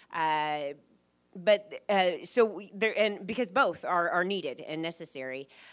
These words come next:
Uh, there's also an issue that, uh, has been, uh, a, a relatively recent topic for me to learn about, and that is groundwater.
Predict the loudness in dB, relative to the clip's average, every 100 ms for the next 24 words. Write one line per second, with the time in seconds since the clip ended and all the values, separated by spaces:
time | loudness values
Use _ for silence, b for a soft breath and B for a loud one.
0 | -4 -2 -2 2 4 6 4 0 -2 0
1 | 2 2 2 -2 -2 -4 -4 -6 -6 -2
2 | 0 0 0 -4 -8 -6 -4 -2 -4 -6
3 | -10 -8 -4 -6 -8 -16 -20 _ _ _
4 | -20 -4 0 0 0 -2 -2 -2 -2 -4
5 | -8 -18 -10 -10 -10 _ -10 -4 2 4
6 | 4 -2 -2 -2 -2 -4 -4 -6 -8 -10
7 | -4 0 0 -2 -8 -4 -4 -2 -2 -4
8 | -6 -8 -4 -2 -2 -4 -2 0 0 0
9 | 0 0 -4 -6 -4 -4 -4 -4 -4 -8
10 | -2 -2 0 -2 -2 -2